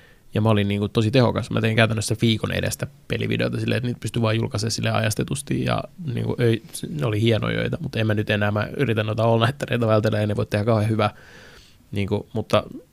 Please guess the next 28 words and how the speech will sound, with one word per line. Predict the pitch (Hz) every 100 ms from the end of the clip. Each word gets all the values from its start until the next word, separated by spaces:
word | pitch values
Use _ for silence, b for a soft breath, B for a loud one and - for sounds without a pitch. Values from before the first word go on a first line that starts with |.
| _ -
tää | - 92
nyt | 95 -
vielä | 107 90
tähän, | 95 95 -
tähän | 95 87
loppuun, | 90 - - -
mut, | 139 - - -
mut | 113 - _ _ -
niin. | 127 95 - _ -
Kiinnostaisi | 160 185 175
kuulla | 185 165
ehkä | 175 175
niinku | 190 185
kuuntelijoiden | 143 110 104 101 101 104 107 -
ajatuksia. | 104 101 110 - 113 117 b b b
Onks | 131 -
teistä | 117 - -
fine | 95 101 147
herätä | 131 131 127 147 -
aamulla | 113 107 113 120 - - _ -
silloin | 117 110 120 117
töihin, | 117 113 110
kun | 117 117 120
teidän | - 101 104
täytyy | 120 120 113
herätä | 117 123
tai | - 82
kouluun? | - 101 101 104